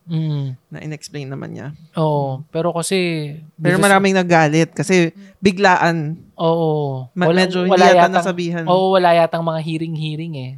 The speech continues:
Speaker 1: Parang
Speaker 2: Oo.
Speaker 1: me-, medyo ni-railroad.
Speaker 2: Sabi
Speaker 1: So
Speaker 2: daw, binigay sa bidder, highest bidder. Ewan ko.
Speaker 1: Oo, pero sino yung magbibid?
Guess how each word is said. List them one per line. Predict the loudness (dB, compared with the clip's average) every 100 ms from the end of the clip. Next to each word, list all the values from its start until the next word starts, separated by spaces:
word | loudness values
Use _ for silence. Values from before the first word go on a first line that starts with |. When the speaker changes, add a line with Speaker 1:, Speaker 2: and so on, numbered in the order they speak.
| -10
Speaker 1:
Parang | -6 -6 -6
Speaker 2:
Oo. | -8
Speaker 1:
me-, | -6 -6
medyo | -4 -4 -2 -4
ni-railroad. | -4 -4 -6 -8 -10 -12 _
Speaker 2:
Sabi | -4 -2 0
Speaker 1:
So | 2
Speaker 2:
daw, | 2 2 0 -2 -2 -4
binigay | -2 0 0 0
sa | 0 2 2
bidder, | 0 0 0 -2 -4 -8
highest | -4 -2 -2 -4
bidder. | -8 -6 -8 -8 -12 -10
Ewan | -10 -10
ko. | -6
Speaker 1:
Oo, | 0 2 2 0
pero | 0 2 4 2 -2
sino | -4 -4
yung | -2 -4
magbibid? | -4 -4 -4